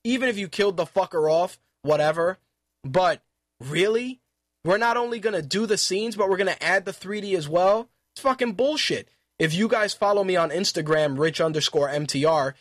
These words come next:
you'll see I posted pictures of G I Joe merchandise on the shelves. Currently. So let me guess, we're just gonna keep that shit in the closet till next year. Because, you know, I'm sure that Target, Walmart,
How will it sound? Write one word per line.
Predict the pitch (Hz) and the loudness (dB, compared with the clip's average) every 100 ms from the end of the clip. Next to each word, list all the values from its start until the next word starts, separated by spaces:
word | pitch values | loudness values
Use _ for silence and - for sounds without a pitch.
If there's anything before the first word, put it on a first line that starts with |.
| _ - | _ -2
you'll | 180 | 0
see | 190 233 202 | 0 0 0
I | 170 | -2
posted | 196 196 190 160 | -2 -2 -4 -4
pictures | 185 180 180 | -4 -4 -6
of | 156 | -6
G | 131 175 | -2 0
I | 180 | 2
Joe | 151 180 | 2 0
merchandise | 165 170 170 170 160 160 | 0 -2 -2 -2 0 2
on | 165 165 | 0 0
the | |
shelves. | - 202 196 120 - - _ _ _ | 0 2 2 -2 -8 -18 _ _ _
Currently. | - 277 240 127 110 - _ _ _ _ | 2 2 2 -4 -18 -20 _ _ _ _
So | - 220 | -2 0
let | 214 | 0
me | 247 | -2
guess, | 208 220 156 - _ | 0 0 0 -4 _
we're | 180 208 | -4 -2
just | 226 | -2
gonna | 233 | -4
keep | 202 214 226 | -4 -4 -2
that | 220 202 | -2 0
shit | 208 | 0
in | 208 | -2
the | 175 | -2
closet | 180 196 202 170 | 0 2 0 -4
till | 165 160 | -4 0
next | 170 165 - | 0 -2 -2
year. | 185 170 117 _ _ | 0 0 -2 _ _
Because, | 165 190 170 | -2 0 0
you | 220 | 0
know, | 190 | 0
I'm | 160 | 0
sure | - 226 214 | 0 0 2
that | 175 135 _ _ _ | 0 -2 _ _ _
Target, | - 165 185 180 180 170 _ _ | -2 4 4 2 -4 -8 _ _
Walmart, | 135 151 170 180 175 175 175 | -2 4 4 4 2 0 0